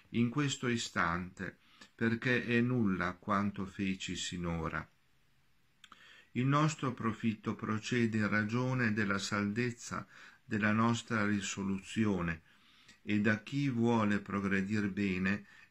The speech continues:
è necessaria molta diligenza. Se spesso manca colui che fortemente propone, che sarà di colui che propone di rado o de-, o debolmente?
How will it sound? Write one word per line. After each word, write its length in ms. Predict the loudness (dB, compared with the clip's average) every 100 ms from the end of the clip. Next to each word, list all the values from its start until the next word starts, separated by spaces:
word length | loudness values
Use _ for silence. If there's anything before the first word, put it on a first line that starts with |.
| -4
è 180 | 0 2
necessaria 960 | 2 2 -2 -2 0 2 2 2 0
molta 540 | 2 2 0 -2 -2 -4
diligenza. 1080 | -2 -4 -4 -2 -4 -2 -4 -6 -6 -6 -12 _ _ _ -16 -16 -20 -14
Se 280 | 0 2
spesso 560 | 2 -2 -4 -2 0 2
manca 480 | 2 2 0 -2 -6
colui 420 | -4 -2 2 0
che 140 | 0
fortemente 840 | -6 -6 -8 -4 0 2 2 0 -4
propone, 760 | -6 -10 -8 -4 -2 0 -2 -6 -18 -20 _
che 180 | -6 -4
sarà 440 | 0 2 4 4 4
di 180 | 0
colui 400 | -2 -2 0 0
che 160 | -2 -6
propone 640 | -4 -8 -4 -2 0 0
di 120 | 0 -2
rado 520 | 0 0 0 0 -4
o 380 | -6 -4 -2 -2
de-, 200 | -4 -6 -10 _
o 200 | -2 0
debolmente? 1120 | 0 -2 -2 0 2 4 2 0 -6 -10 -10